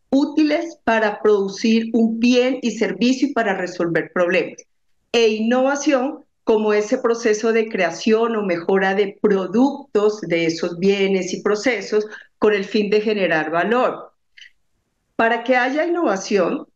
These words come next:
hace falta como mínimo que el producto, o sea, ese bien y servicio, y su método de comercialización y de organización sean nuevos o significativamente mejorados para esa empresa.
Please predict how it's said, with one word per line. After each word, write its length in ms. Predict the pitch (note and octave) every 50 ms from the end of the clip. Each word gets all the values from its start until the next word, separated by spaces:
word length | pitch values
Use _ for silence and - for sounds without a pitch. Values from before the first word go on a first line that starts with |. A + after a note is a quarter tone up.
| _ _ _ _ -
hace 240 | G#3 G#3+ G#3 C4+ C4
falta 400 | - B3+ B3 - - C4+ C4 -
como 260 | C4 A3+ G#3+ G3+ G3
mínimo 560 | G3+ G#3+ A3+ B3+ C#4 D4+ G4 A4 - D#5 - - _ _ _ _ _ _ _ _ _ _ _ - - - - _
que 80 | - A3+
el 160 | A3 A3 A3+
producto, 680 | A3+ G#3+ G#3+ G#3+ A#3 C4 C4+ C4+ - - E4+ F4 F4 -
o 80 | - G3+
sea, 300 | G3 - G#3 F#3+ E3+ E3
ese 200 | F3 E3+ - A3
bien 260 | A#3+ B3+ B3 A#3+ B3
y 60 | C4+
servicio, 680 | C4 C4+ C#4 C4 B3 A#3+ C4+ A#3 G3+ - - A3 B3+ C4 - - - _ _ _ _ _
y 100 | B3 G3+
su 160 | G3+ - G#3
método 340 | G3+ G#3 G#3 G#3 - B3 A#3+
de 160 | A#3+ A#3+ A#3+
comercialización 1300 | - G#3+ G#3+ G3+ F#3+ F#3+ - - F#3+ E3+ E3 D#3+ E3 - D3 C#3 - - G3 G3 G#3 G#3+ A3 A3 G#3+
y 180 | G#3 F#3+ F#3 F3
de 160 | E3+ E3+ E3+
organización 920 | E3 E3+ E3+ E3 F#3 F3+ G3 G#3 G#3 - A3+ G#3+ - - C#4 C4 A#3+ C4 C4 - - - _ _ _ _ _
sean 380 | - A3+ G#3+ G#3 G#3+ A3 A3+ A#3
nuevos 560 | B3 B3+ C4 C4+ C4+ C#4 D4 C#4+ C#4+ - -
o 120 | - A3+ A3+
significativamente 1500 | - - - C4+ A#3 A3 A#3 A3 G#3+ G#3 - G#3+ G#3 - F#3 F3+ F3+ - G#3 G3+ G#3+ A#3 B3+ C4 C4+ C4 - C#4+ C#4+
mejorados 1200 | C#4 C4+ C4 B3+ A#3+ A3+ A3+ - - - - F#3+ F3 F3 E3+ F3 F3 F#3 G#3 B3 D4+ D#4+ C4+ -
para 300 | - - G3+ F#3+ F#3 F3
esa 220 | F3 F3+ - - F#3+
empresa. 520 | F#3+ F#3 - G#3 G#3+ G3 G3 - D#3+ -